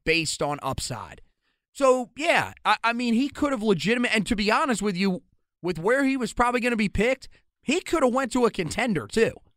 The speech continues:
So, he could be winning an N B A title. But this is a dude that wants to come back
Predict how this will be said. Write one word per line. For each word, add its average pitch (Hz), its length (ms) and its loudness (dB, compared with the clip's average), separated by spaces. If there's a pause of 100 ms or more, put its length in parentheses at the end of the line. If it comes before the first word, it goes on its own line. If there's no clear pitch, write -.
(440)
So, 220 640 0
he 294 180 2
could 254 240 0
be 214 380 0 (100)
winning 226 320 2
an 208 80 2
N 233 140 2
B 208 160 0
A 277 120 2
title. - 400 -8 (600)
But 196 140 2
this 285 160 0
is - 60 -4
a 302 80 2
dude 240 280 -2
that 220 120 2
wants 226 280 -2
to 196 80 -2
come 202 280 -2
back 185 460 0